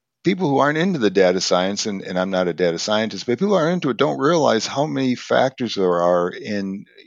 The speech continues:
we, we're all familiar with how the data is generated, but then its capture, its transmission, its storage, uh, its cleaning up,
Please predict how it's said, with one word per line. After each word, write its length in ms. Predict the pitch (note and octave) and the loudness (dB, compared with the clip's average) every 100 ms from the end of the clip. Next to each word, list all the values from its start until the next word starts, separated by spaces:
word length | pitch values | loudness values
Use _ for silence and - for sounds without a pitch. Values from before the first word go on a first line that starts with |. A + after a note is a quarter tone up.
| - | -10
we, 160 | A2+ A2+ | -8 -4
we're 240 | B2+ B2 C#3+ | 0 4 4
all 100 | F3 | 2
familiar 400 | C#3 C#3+ C#3 A2 | 0 0 2 4
with 140 | G#2 | 2
how 160 | A2 A2+ | 2 2
the 100 | G#2 | 4
data 240 | G2+ F#2 | 4 4
is 140 | F2 | 0
generated, 680 | - G2 G2+ F#2+ E2 D2+ D2 - | -4 0 0 -2 -4 -6 -8 -6
but 160 | G2+ | -6
then 180 | A#2+ A#2+ | -4 -4
its 300 | - G#2 - | -6 -8 -8
capture, 800 | - G#2 A2 - - A#2 A2+ G#2+ | -4 0 0 0 -4 -2 0 0
its 180 | F#2 - | -2 -6
transmission, 960 | F#2+ F2+ F2 G#2 A#2 A#2 - A2+ A#2 | -6 -6 -6 -4 -2 0 -2 -4 -6
its 240 | A2 E2 - | -8 -10 -10
storage, 1040 | - - A#2+ A2 A2+ A2 A2 A2+ G#2+ - - | -10 -2 2 6 6 4 0 -4 -8 -10 -8
uh, 260 | E2 D#2+ D2+ - - - | -6 -6 -6 -12 -16 -10
its 220 | F#2+ - | -8 -8
cleaning 560 | - - A#2+ A#2+ A2+ G2+ | -8 -4 -2 -2 0 2
up, 280 | F#2 G2 | 2 2